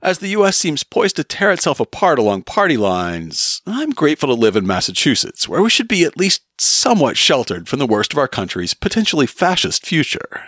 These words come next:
And even the lawsuit that I've been embroiled in this fall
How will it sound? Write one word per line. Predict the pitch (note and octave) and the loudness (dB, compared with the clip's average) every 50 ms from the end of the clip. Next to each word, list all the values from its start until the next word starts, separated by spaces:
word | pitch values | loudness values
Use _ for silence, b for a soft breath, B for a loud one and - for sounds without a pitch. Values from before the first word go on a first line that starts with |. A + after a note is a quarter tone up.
| - _ _ _ _ _ _ _ _ _ _ _ _ _ _ _ _ _ _ _ _ _ _ _ _ _ _ _ _ - | -20 _ _ _ _ _ _ _ _ _ _ _ _ _ _ _ _ _ _ _ _ _ _ _ _ _ _ _ _ 0
And | F#3+ G3 - | 0 0 2
even | - A3 B3 D4+ B3 | 0 0 2 4 4
the | A#3 G3 C3+ | 4 2 2
lawsuit | A#2 C#3 D#3 E3 D#3 - - F#2 D#2 - | 2 2 2 2 2 0 -2 -4 -6 -4
that | F#2 G#2+ | -4 -4
I've | C3 E3 | 0 2
been | E3+ D3 D3 | 2 2 2
embroiled | C#3+ B2 G2+ - F3 G3 F#3 E3 C3+ A#2 | 2 0 0 0 2 4 4 4 4 4
in | A2 G#2 | 2 0
this | G2 F#2+ - - | 0 -2 -2 -4
fall | - - G3 F3 C3 G2+ F#2 F2 | -2 0 2 2 2 2 0 -2